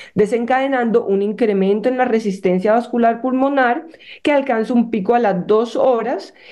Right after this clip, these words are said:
y podría tal-, tardar en regresar a una situación basal. Pero después de un periodo de varias horas de hipoxia grave persistente,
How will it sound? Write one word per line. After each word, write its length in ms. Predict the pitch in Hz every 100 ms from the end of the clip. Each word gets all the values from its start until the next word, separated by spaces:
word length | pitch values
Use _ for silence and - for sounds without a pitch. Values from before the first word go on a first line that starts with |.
| -
y 100 | -
podría 440 | 311 277 220 208 202
tal-, 420 | 226 214 202 190
tardar 480 | 202 190 180 185 165
en 160 | 190
regresar 560 | 196 220 202 190 185 160
a 60 | 170
una 160 | 185
situación 640 | 185 190 180 180 175 147 143
basal. 460 | 190 302 262 156 - - - -
Pero 140 | 220
después 320 | 208 208 233
de 60 | 220
un 120 | 294
periodo 300 | 302 294 294
de 80 | 277
varias 500 | 208 196 226 240 233
horas 420 | 226 214 190 185
de 280 | 175 196 -
hipoxia 720 | - 185 - - 202 196 233
grave 340 | 214 220 208 185
persistente, 280 | 185 190